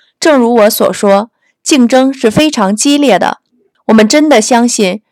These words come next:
如果你能向媒体证明支持这些活动是多么的重要，因为事实上，他们确实能够有所作为。它帮助我们从社会各界获得持续的支持。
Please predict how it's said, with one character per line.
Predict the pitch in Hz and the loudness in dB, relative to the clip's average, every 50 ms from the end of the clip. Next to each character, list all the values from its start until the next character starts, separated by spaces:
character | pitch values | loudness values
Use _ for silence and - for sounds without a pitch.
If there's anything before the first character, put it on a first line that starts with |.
| _ _ _ _ _ | _ _ _ _ _
如 | - 285 | -2 0
果 | - 320 302 | 2 2 2
你 | 285 247 214 190 | 2 2 0 0
能 | 185 175 196 | -2 -2 -4
向 | 233 - 294 247 220 | -2 0 0 2 2
媒 | 208 190 180 226 262 | 2 0 0 -2 -2
体 | - 240 180 - | -4 -6 -8 -4
证 | - 302 285 254 | -2 0 0 2
明 | 220 196 175 170 190 240 - _ _ _ _ - | 0 0 -2 -4 -8 -10 -14 _ _ _ _ -4
支 | - 330 339 | -2 -2 -2
持 | 330 - 247 226 | 0 0 -2 -2
这 | 311 302 285 262 | 0 2 2 2
些 | 254 - 269 277 | 2 2 0 0
活 | 269 - 196 185 202 | 0 0 0 0 0
动 | 254 240 214 214 | 0 0 0 -2
是 | - - 220 | -2 -4 -4
多 | 208 - 302 320 | -2 0 0 0
么 | 311 277 247 | 2 2 0
的 | 190 202 | 0 0
重 | - - 302 269 220 208 | 0 0 0 0 0 2
要， | 196 185 175 - 220 _ _ _ _ _ _ _ _ _ | 2 0 0 -2 -4 _ _ _ _ _ _ _ _ _
因 | 294 302 | -2 0
为 | 302 311 294 | 0 2 0
事 | - - 330 269 226 | 2 2 2 2 2
实 | - - 180 | 0 -2 -4
上， | 190 - 220 196 185 208 - _ _ _ _ _ | -2 0 0 0 0 -2 -4 _ _ _ _ _
他 | - 320 | -4 -2
们 | 311 320 302 | 0 0 0
确 | - 370 330 277 | 2 2 2 2
实 | - - 220 240 | 2 2 2 2
能 | 240 214 190 214 | 2 2 2 2
够 | 233 220 | 2 2
有 | 208 185 175 208 | 2 2 2 0
所 | 247 - 247 175 170 | 0 0 0 0 0
作 | - - 240 214 185 | 0 2 2 2 4
为。 | 165 151 151 - 220 - _ _ _ _ _ _ _ _ | 2 2 0 -2 -6 -10 _ _ _ _ _ _ _ _
它 | - - 302 | -4 -2 0
帮 | 294 - 320 330 320 | 2 2 2 2 2
助 | 330 302 | 0 2
我 | 240 202 180 | 2 2 2
们 | 170 180 214 | 2 0 -4
从 | - 202 185 202 | -4 -4 -4 -4
社 | 214 - 330 285 247 | -2 0 0 0 2
会 | 254 247 220 214 | 2 0 -2 -2
各 | - - 302 269 220 | -2 0 0 0 0
界 | - 220 190 175 | 0 0 -2 -2
获 | 196 - - 277 233 | -2 -2 0 0 0
得 | 202 185 180 185 214 | 2 2 0 0 0
持 | 214 - - - 208 190 | -2 -4 -6 -4 -4 -4
续 | 226 - - 311 247 | -4 -6 -6 -4 -2
的 | 196 180 | -2 -4
支 | - - 254 269 262 | -4 -6 -10 -10 -10
持。 | 262 - 202 170 160 208 214 | -10 -8 -6 -6 -6 -8 -10